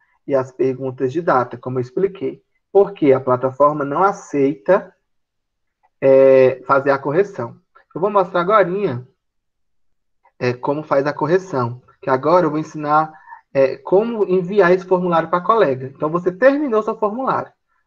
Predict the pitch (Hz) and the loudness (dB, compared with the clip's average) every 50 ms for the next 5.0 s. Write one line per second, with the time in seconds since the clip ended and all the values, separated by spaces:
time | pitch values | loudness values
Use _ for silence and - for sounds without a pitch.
0 | _ _ - 143 143 151 156 156 165 170 170 180 156 131 123 147 170 190 190 190 | _ _ -2 2 2 2 2 2 0 -2 0 -2 -2 -2 -2 -2 -2 -2 0 0
1 | - 214 233 247 247 196 - _ _ _ 156 151 165 170 160 156 160 165 165 160 | 0 0 0 -2 -6 -8 -12 _ _ _ -8 -2 0 2 2 2 0 -4 -6 -6
2 | 170 170 165 165 156 156 202 220 - - _ 143 131 127 127 - _ _ _ _ | -6 -6 -4 -2 0 0 -2 -2 -4 -6 _ -2 -2 -2 -4 -8 _ _ _ _
3 | _ _ _ _ _ - 180 180 180 - 240 226 165 143 135 - - 180 185 175 | _ _ _ _ _ 0 0 0 0 -2 -4 -6 -6 -8 -6 0 4 6 6 6
4 | 151 131 127 - _ _ - 202 170 143 131 131 - 180 185 185 160 139 135 - | 4 0 -6 -14 _ _ -4 -2 -2 -2 -4 -2 2 4 4 4 4 2 -4 -10